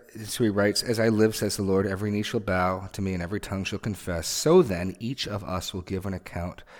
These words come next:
of himself to God." It's not as though your neighbor who you suspect might be slacking is gonna get away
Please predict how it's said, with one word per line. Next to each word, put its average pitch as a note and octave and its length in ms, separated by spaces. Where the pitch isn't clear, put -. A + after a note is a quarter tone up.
of F2 140
himself D#2+ 580
to E2+ 100
God." D2+ 360
It's - 200
not A2+ 240
as G#2+ 200
though E2+ 360
your F#2 200
neighbor F#2 460
who - 120
you F2 180
suspect - 600
might F2 240
be D#2+ 100
slacking E2+ 600
is D2+ 80
gonna D2+ 180
get D#2 220
away C#2+ 260